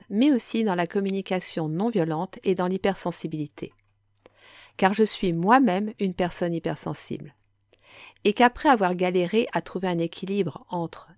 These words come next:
des émotions très intenses, un mental hyperactif et une sensorialité très développée,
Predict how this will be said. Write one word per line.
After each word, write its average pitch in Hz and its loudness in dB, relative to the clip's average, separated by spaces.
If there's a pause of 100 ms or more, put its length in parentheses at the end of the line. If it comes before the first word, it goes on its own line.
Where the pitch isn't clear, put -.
des 147 -4
émotions 185 -2
très 202 -2
intenses, 190 -4
un 151 -6
mental 180 0
hyperactif 185 -2 (200)
et 269 4
une 180 0
sensorialité 165 -2
très - -4
développée, 147 0